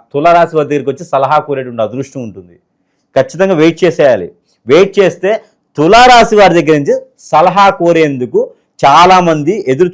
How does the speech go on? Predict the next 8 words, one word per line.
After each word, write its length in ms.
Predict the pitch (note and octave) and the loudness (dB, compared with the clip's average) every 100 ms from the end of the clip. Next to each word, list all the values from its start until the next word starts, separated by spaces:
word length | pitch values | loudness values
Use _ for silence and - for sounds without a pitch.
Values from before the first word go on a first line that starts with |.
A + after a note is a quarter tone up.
| E3 | -4
చూస్తున్నారు. 760 | D#3 - C#3 C3 C3 C#3+ C3+ - _ - | -8 -8 -2 2 2 0 -2 -10 _ -2
వారు 320 | C3 D#3 G3+ | 2 4 4
మీకోసం 440 | F3 D#3+ E3+ E3+ | 0 0 0 2
వేచి 260 | D3+ D3 D3 | 0 -2 -2
ఉన్నారు 220 | D3+ C#3+ | -4 -4
కాబట్టి 340 | A#2+ A#2 A#2+ D#3 | -2 -2 -2 -6
మీరు 200 | D3 D3 | 0 0
అదృష్టవంతులే. 880 | B2+ C#3 D3+ B2+ A2+ A2+ A#2+ G2+ | 0 -2 -6 -12 -6 -2 -2 -2